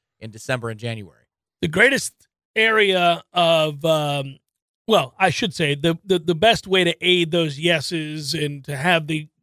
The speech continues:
Speaker 2: larger conversation about a roster retention, roster improvement, high school ranks, portal ranks is, of course, wins on the field. All of that translates to more yeses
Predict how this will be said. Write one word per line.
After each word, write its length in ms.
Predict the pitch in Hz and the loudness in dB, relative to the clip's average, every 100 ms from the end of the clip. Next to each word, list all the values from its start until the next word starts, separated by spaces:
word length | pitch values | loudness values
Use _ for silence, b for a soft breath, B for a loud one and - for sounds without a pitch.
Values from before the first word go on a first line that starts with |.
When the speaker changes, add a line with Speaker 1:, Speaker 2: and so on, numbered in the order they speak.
| _ 170 | _ 0
Speaker 2:
larger 360 | 180 190 165 | 2 4 0
conversation 800 | 147 180 156 151 - 156 143 160 143 | -2 -2 -2 -4 -4 -4 -4 -6 -6
about 380 | 139 135 135 _ - | -6 -6 -8 _ -10
a 100 | 135 | -6
roster 580 | 143 147 139 - 156 139 156 | 0 0 0 -4 -8 -6 -6
retention, 800 | 143 220 202 160 190 170 165 - - | -4 -2 -2 -2 -2 -2 -4 -8 -6
roster 380 | 151 135 - 131 | -2 -2 -6 -18
improvement, 800 | 131 - 202 190 156 175 165 156 _ _ | -14 0 2 2 0 -2 -2 -4 _ _
high 180 | 170 175 | -2 -2
school 320 | - 175 160 | -2 -6 -6
ranks, 380 | 156 160 151 135 | -4 -6 -6 -16
portal 380 | _ 196 190 170 | _ -2 0 0
ranks 400 | 160 151 143 - _ | -4 -6 -10 -16 _
is, 160 | 220 175 | -12 -10
of 200 | 180 - | -10 -6
course, 420 | 180 147 131 - _ _ _ _ | -2 -2 -4 -14 _ _ _ _
wins 320 | 160 175 156 | -6 -4 -2
on 160 | 160 147 | -4 -6
the 60 | |
field. 340 | 127 _ 131 131 _ _ _ | -14 _ -20 _ _ _ _
All 220 | - 180 196 | -2 0 2
of 60 | |
that 160 | 180 170 | 0 -2
translates 640 | - 160 147 165 143 - | -4 -6 -6 -6 -8 -8
to 220 | - 143 123 _ _ | -8 -8 -10 _ _
more 280 | 170 180 190 | 0 4 4
yeses 680 | 170 160 143 170 156 147 | 2 -2 -4 -10 -14 -16